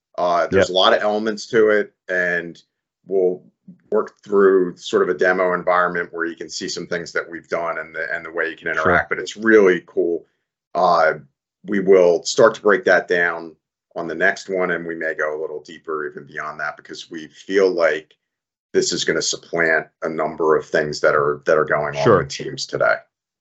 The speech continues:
Speaker 2: Absolutely, or a number of processes anyway. But folks, here we are. We are at the end of our podcast. We wanna thank you all for joining today. Those are your five productivity hacks.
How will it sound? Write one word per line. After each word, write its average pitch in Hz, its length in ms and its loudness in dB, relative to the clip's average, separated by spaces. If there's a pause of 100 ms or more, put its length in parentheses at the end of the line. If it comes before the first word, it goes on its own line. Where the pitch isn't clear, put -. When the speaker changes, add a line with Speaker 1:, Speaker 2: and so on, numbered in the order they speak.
Speaker 2:
Absolutely, 101 400 0
or 98 120 -2
a - 40 0
number 110 220 -2
of - 120 -6
processes 78 600 -4
anyway. 64 340 -10 (440)
But 123 140 4
folks, 160 480 2
here 147 160 -2
we 147 140 -2
are. 101 380 2
We 113 140 -2
are 113 80 4
at 104 140 -2
the 113 120 -4
end 127 100 -2
of 117 80 -6
our 120 120 -2
podcast. 127 760 -4
We 113 80 -6
wanna 101 200 -6
thank 123 340 -2
you 117 140 0
all 113 120 2
for 107 160 -6
joining 110 380 -4
today. 107 420 2 (360)
Those 139 320 6
are 139 120 4
your 110 260 4
five 185 720 2
productivity 120 580 -2
hacks. 131 600 -2